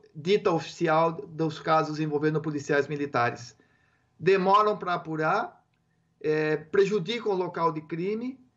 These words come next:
faz, fazem de tudo pra atrapalhar os exames. Pra quê? Pra não dar em nada. Não há como punir um policial se você não tem como individualizar o disparo. Foi assim no Carandiru.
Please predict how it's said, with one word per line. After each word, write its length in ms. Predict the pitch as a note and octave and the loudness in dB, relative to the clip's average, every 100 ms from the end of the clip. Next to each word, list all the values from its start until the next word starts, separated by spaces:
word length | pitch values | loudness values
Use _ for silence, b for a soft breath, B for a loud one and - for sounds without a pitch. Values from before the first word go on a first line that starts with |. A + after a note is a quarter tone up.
| _ _ | _ _
faz, 460 | - G#3+ A3+ G#3+ F#3+ - | -2 2 4 4 0 0
fazem 320 | A3 A3+ A3+ | 2 2 -2
de 120 | A#3 | -6
tudo 280 | - A#3 A#3 | -6 0 0
pra 420 | A3 F#3+ F3 D#3+ | 2 0 0 -4
atrapalhar 640 | - E3+ F#3+ F3+ E3 E3 D#3+ | -6 -4 -2 0 0 2 0
os 100 | D#3+ | 0
exames. 520 | F#3 G#3 A#3+ C4 - _ | 0 0 0 -4 -14 _
Pra 160 | A3+ A3 | -2 0
quê? 300 | A3+ C4+ E4 - | -2 -8 -8 -4
Pra 140 | A#3+ | -2
não 160 | A#3 A#3 | 0 0
dar 140 | A3+ | -2
em 80 | A3+ | 0
nada. 340 | G#3 G3 E3+ - | 2 2 0 -2
Não 360 | G#3 C4+ B3+ A#3 | 2 4 4 4
há 220 | B3 C#4 | 4 2
como 520 | - A#3 B3+ C4+ A3+ | -2 0 0 0 -2
punir 300 | A3+ G#3 G#3+ | 0 2 2
um 100 | A3 | 2
policial 720 | G#3 F#3 F3 - F#3+ - - b b | 2 0 0 2 2 2 -4 b b
se 140 | - B3 | -10 0
você 280 | A3+ A3+ A3+ | 2 2 2
não 320 | A#3 C4 B3+ | 4 2 2
tem 220 | A#3 A#3 | 0 2
como 200 | A#3+ A#3 | 2 2
individualizar 840 | A3+ A3 A3 G3+ G#3 G3 F3+ F3+ | 0 -4 -4 2 2 2 0 0
o 60 | F#3 | 0
disparo. 540 | F#3+ - D3 C#3+ D3+ b b b | -4 -4 -2 0 -2 b b b
Foi 180 | - C#4+ | -4 2
assim 300 | C4+ C4 B3 | 2 0 -4
no 100 | B3 | -2
Carandiru. 640 | A#3+ A3+ A3 G#3 F#3+ A3 | -2 0 0 0 0 -2